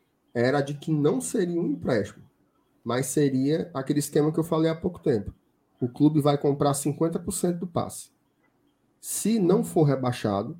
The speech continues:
que o Salernitana é o Fona do campeonato italiano, se ele não for rebaixado, eles compram os outros cinquenta por cento. Mas aqui entre nós,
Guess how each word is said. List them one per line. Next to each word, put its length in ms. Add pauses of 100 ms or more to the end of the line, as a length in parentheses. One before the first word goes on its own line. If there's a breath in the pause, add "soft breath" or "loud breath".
que 80
o 20
Salernitana 880 (280)
é 80
o 80
Fona 720 (460)
do 120
campeonato 460
italiano, 460
se 140
ele 100
não 160
for 240
rebaixado, 760 (420)
eles 280
compram 420
os 120
outros 220
cinquenta 300
por 140
cento. 280 (460)
Mas 200
aqui 180
entre 200
nós, 420